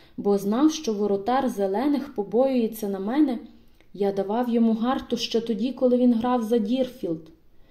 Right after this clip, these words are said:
Ударити, однак, мені завадили двоє їхніх захисників. Вони насіли на мене, і, щоб не втратити шайбу, довелося пройти повз ворота.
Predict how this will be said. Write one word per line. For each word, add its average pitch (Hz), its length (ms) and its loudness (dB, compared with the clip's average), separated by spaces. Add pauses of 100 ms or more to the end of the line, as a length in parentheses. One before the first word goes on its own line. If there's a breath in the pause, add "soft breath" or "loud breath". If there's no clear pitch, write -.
(380 soft breath)
Ударити, 214 720 -2
однак, 196 500 -4 (300 soft breath)
мені 202 320 2
завадили 226 640 2
двоє 226 380 2
їхніх 214 480 -2
захисників. 220 840 -2 (600 soft breath)
Вони 254 240 8
насіли 277 540 4
на 254 120 6
мене, 240 400 2 (420 loud breath)
і, 233 80 0
щоб 214 260 0
не 226 120 6
втратити 233 560 -2
шайбу, 247 500 0
довелося 208 580 0
пройти 233 540 -2
повз 247 280 2
ворота. 226 520 2